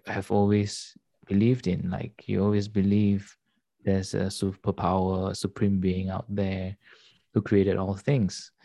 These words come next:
And that made a lot of sense. And also because when I studied philosophy, you know, we had this notion, this, this discourse about,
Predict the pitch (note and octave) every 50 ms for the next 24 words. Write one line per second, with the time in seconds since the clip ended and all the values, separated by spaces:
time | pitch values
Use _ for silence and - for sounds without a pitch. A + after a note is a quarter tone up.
0 | _ _ - _ _ _ _ _ _ _ - G#2 G#2 G2+ G2+ G2 G2 G2 G2 -
1 | - - - - G#2 A2 A2 G#2 G#2 G#2+ G2+ G2+ G2 G2 F#2 - - - - B2+
2 | A#2 G#2 G2 G2 - - - - _ _ _ _ _ _ _ _ _ _ _ _
3 | - - G#2 G#2 G2+ G2+ G2+ G2+ G2 G#2 F#2+ - - - B2 A#2+ - B2 A2 A2+
4 | A2 - C3 A#2+ A2+ - - - - - B2 A2+ A2 A2+ - C3+ C3 C#3 - -
5 | B2 A#2 A2+ A2+ A2+ A#2+ A2+ - - - G#2 G2 F#2+ F#2+ G2 G2 G2 F#2+ F#2+ F#2+
6 | F#2+ F#2+ F#2+ F#2+ G2 - _ _ _ _ - G#2+ G2+ G2 G#2+ A2 G#2+ - - -
7 | - - - _ _ _ - _ - _ _ - G#2+ A2 G#2+ G#2+ - - - -
8 | A#2+ A2 G2+ G2 G#2 G2+ - - - - A#2 G#2+ G2 G2+ G2+ G2+ - - G2+ F#2+
9 | - - - - G#2+ G2 F#2 F2+ - F#2 F#2+ G2 F2 F2 -